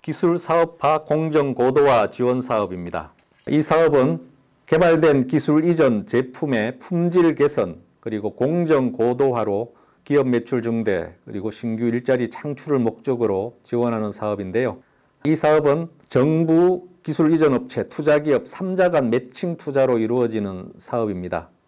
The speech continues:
자세한 내용은 뒤에 다시 설명을 드리겠고요. 지원 내용은 기술 이전 제품의 공정 고도화를 위한 기술 개발, 그리고 설비 구축 자금을 지원하는 사업인데요. 최대 이억 원까지 지원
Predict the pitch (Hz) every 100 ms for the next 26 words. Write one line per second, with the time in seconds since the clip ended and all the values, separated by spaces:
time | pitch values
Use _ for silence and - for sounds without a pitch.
0 | _ - 98 123 127 131 131 120 135 127
1 | 127 113 113 113 123 123 113 110 110 107
2 | - - 101 90 123 _ _ _ - 175
3 | 185 185 185 - 127 151 151 160 165 104
4 | 170 160 180 170 139 139 143 165 143 131
5 | 151 - - 147 175 165 139 127 117 127
6 | 139 135 123 113 107 113 131 135 - 110
7 | 123 110 101 92 82 85 _ - 104 95
8 | - 190 180 180 175 175 160 - - 127
9 | - 110 117 117 147 90 - _ - 131
10 | 135 123 110 95 - 123 113 107 95 120
11 | 95 - 147 143 123 135 - 120 151 151
12 | 139 110 110 101 101 120 - _ - 107
13 | 101